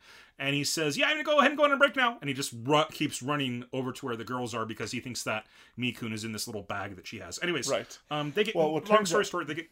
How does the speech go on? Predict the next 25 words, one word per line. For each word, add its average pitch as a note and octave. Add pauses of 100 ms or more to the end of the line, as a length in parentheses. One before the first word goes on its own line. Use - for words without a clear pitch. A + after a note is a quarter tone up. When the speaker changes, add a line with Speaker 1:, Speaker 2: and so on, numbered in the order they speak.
(240)
Speaker 1:
yeah, C3
go A#2+
for A#2+
it. -
Speaker 2:
Okay, C#3
so D3
what D3
happens D#3+
is B2 (180)
she F#3+
ends F3+
up -
leaving C#3+
Mikun C3+ (640)
in C3+
the A#2
changing C3
room. - (1600)
Speaker 1:
Mm-hmm. C#3
Speaker 2:
And B2+
in B2+
the B2
changing G#3
room, B2+
um, B2